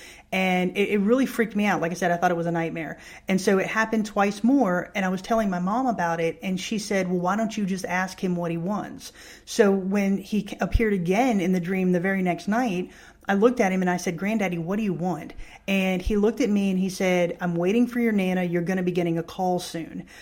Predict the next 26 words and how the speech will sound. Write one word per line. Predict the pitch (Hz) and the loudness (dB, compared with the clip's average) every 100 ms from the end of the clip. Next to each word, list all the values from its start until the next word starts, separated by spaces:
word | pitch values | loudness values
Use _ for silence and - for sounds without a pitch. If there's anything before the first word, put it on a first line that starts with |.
| - - - | -20 -10 -2
And | 190 | 2
about | 170 - | 2 0
two | - 254 | -2 0
weeks, | 262 - - | 0 -2 -2
this | 196 190 | -2 0
was | |
in | 196 | 0
two | 185 | 0
thousand | 196 185 180 | 0 0 0
sixteen, | 196 - 175 165 | -4 -4 -2 -2
about | 175 170 170 | 0 -2 -2
two | - 254 | -2 0
weeks | 247 - | -2 -2
later, | 185 170 165 165 - _ _ _ _ - - | 0 2 0 -2 -12 _ _ _ _ -16 -6
um, | 196 180 | 2 2
we | 185 | 4
got | 180 185 | 4 2
a | |
call | 196 190 | 2 0
that | 180 | 2
my | 175 | 0
Nana | 175 185 | 0 -2
was | 202 | -2
in | 220 | 0
an | 226 | 0
accident. | 175 170 - 160 160 | 0 -2 -4 -2 -2